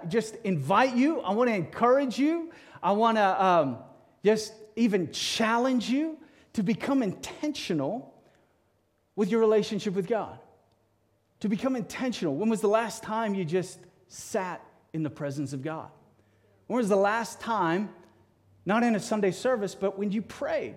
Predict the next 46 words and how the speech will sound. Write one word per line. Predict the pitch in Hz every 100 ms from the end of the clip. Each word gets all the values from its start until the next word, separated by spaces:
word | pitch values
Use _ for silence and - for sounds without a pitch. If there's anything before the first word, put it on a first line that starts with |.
| 147
when | 175 170
you | 269 302 220 247 - - - _ _ _
poured | - - 233 247
out | 208 202 175
your | 170 165 156 - _
heart | - - - 180 123 95 - _ _ _ _ _ _ _
to | 147
God, | 135 160 135 - - _ _ _
when | 165 180
you |
just | 175 233 180
laid | 170 180 202 190 156 165
every | 185 175 196
need | 180 170 165
before | 139 - - 151 143
him? | 123 - - -
When | 269
was | 349
the | 277
last | 214 233 277
time | - 233
you | 208
expected | 190 - - 233 - 165
a |
miracle? | 160 202 185 117 - - _ _ _ _ _ _ _ _ _ _ _ _ _
"God, | 180 185 151 - -
if | 139
you | 165
don't | 196 190
come | 175 170
through, | 160 196 139
this | 175 -
is | 143
not | 156
gonna | 170 156
happen." | 175
When | 254
was | 247
the | 214
last | 220 226
time | 233 220
you |
just | 180 -
put | 233 233
your | 180
faith | - - 185 180